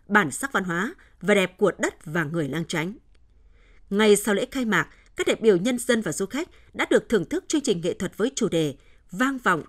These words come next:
Chí Linh Sơn – gồm các tiết mục sân khấu hóa, tưởng nhớ công lao to lớn của anh hùng dân tộc Lê Lợi, Lê Lai và nghĩa quân Lam Sơn,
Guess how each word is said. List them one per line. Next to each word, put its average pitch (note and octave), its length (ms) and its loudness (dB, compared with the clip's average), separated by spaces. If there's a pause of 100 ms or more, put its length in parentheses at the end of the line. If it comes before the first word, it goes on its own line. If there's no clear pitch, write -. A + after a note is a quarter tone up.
Chí A3 200 2
Linh C4 180 -2
Sơn – F#3+ 320 -2 (560)
gồm G3+ 320 4
các E4+ 200 -4
tiết G4+ 160 0
mục G#3+ 180 2
sân - 300 -2
khấu G#3+ 160 0
hóa, A#3+ 340 -2 (260)
tưởng A3 160 6
nhớ G3 220 4 (100)
công C4+ 120 2
lao G#3+ 140 -2
to G3+ 200 0
lớn G3 360 0
của G#3+ 80 2
anh B3+ 180 -2
hùng G3 160 -2
dân B3 220 -4
tộc F3 220 -8
Lê G#3 140 0
Lợi, F#3+ 280 0
Lê G3+ 180 2
Lai F#3 300 -2 (320)
và F#3+ 300 0
nghĩa F3+ 260 -2 (100)
quân G#3 180 0
Lam F#3+ 140 0
Sơn, F3+ 280 -2